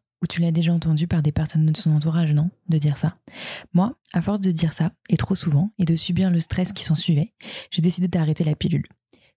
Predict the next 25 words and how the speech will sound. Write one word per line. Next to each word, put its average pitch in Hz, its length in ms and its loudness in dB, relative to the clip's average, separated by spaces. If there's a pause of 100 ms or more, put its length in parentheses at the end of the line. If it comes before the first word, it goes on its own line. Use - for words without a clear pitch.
Ça 170 80 -2
fait 165 80 -4
un 196 60 0
moment 220 240 0
déjà, 175 320 -2 (180)
mais 180 120 2
je 175 100 2
vois 202 140 0
à 196 80 0
quel 185 160 -2
point 202 180 0
c'est 185 180 0
un 156 60 2
sujet 180 340 0
encore 180 240 0
délicat 156 460 0 (140)
autour 151 200 0
de 143 80 2
moi 143 360 2
ou 160 80 2
pour 143 180 0
mes 135 160 2
amis. 135 180 2 (680)
Du 165 140 2
coup, 294 220 -2